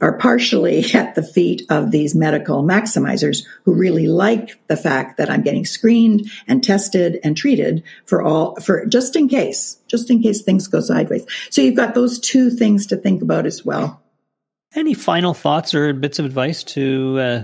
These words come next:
Speaker 2: the women out there who might be listening to the podcast or healthcare professionals?
Speaker 1: I'd like them to take all of your advice. For example, blood pressures.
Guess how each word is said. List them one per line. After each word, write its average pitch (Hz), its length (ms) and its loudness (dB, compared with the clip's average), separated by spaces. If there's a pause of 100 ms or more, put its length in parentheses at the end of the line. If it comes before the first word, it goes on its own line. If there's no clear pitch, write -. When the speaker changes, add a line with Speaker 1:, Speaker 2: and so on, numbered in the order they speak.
Speaker 2:
the 170 320 -10
women 131 260 -2
out 127 220 -4
there 123 340 0
who 120 480 -2
might 117 160 -4
be 117 80 -6
listening 117 320 -4
to 135 80 -6
the 135 80 -6
podcast 147 500 -4 (340)
or - 100 -2
healthcare 139 340 -2
professionals? 156 580 -8 (760)
Speaker 1:
I'd 202 140 2
like 277 180 0
them 233 120 2
to 202 100 0
take 190 320 -2
all 220 180 2
of 156 120 -4
your 185 220 2
advice. 143 600 -4
For 160 100 -4
example, 165 480 -2
blood 165 300 0
pressures. 160 580 -2